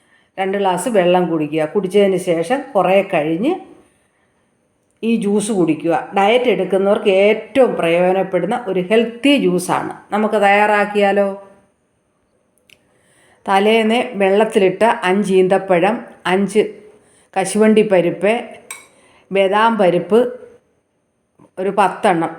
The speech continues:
തൊലി കളഞ്ഞത്, പിന്നെ അത്തിപ്പഴം വിളയിച്ചത്, അത്തിപ്പഴം വിളയിച്ചത് രണ്ടെണ്ണം,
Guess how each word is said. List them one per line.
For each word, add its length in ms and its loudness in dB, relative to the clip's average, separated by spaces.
തൊലി 240 6
കളഞ്ഞത്, 480 -2
പിന്നെ 400 -4
അത്തിപ്പഴം 720 0
വിളയിച്ചത്, 680 2
അത്തിപ്പഴം 580 0
വിളയിച്ചത് 880 -4
രണ്ടെണ്ണം, 680 -2